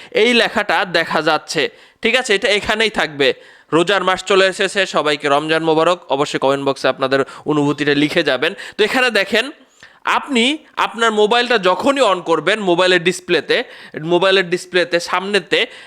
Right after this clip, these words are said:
এখানে আপনার রোজার কি কি ইনফরমেশন এখানে শো করবে দেখেন। এখানে নামাজ, নামাজের ব্যাপার টাইমটা শো করবে, যেমন আসর নামাজ, আসর নামাজের ওয়াক্ত শুরু কখন থেকে এবং ওয়াক্ত শেষ কখন থেকে, এটা কিন্তু এখানে দেখা যাচ্ছে। এবং উপরে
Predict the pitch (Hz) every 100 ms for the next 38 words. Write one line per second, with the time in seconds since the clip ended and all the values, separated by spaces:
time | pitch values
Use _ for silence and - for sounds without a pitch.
0 | - 170 190 185 - 170 202 - - -
1 | _ 147 202 208 220 208 254 254 277 269
2 | 240 226 226 254 214 214 196 - 185 190
3 | 175 165 143 147 123 - _ - - -
4 | 240 226 208 214 202 165 170 185 208 214
5 | 208 190 175 170 175 175 170 - 170 160
6 | 147 175 254 - - - 202 208 190 185
7 | 220 208 151 262 311 - - _ 156 -
8 | 208 202 208 190 180 180 226 - 208 196
9 | 170 180 196 208 202 240 - - - -
10 | 202 190 190 190 185 - 220 - 175 151
11 | 175 165 175 247 254 214 185 196 196 175
12 | 165 175 156 147 147 139 127 147 - -
13 | - - 175 202 202 254 277 247 202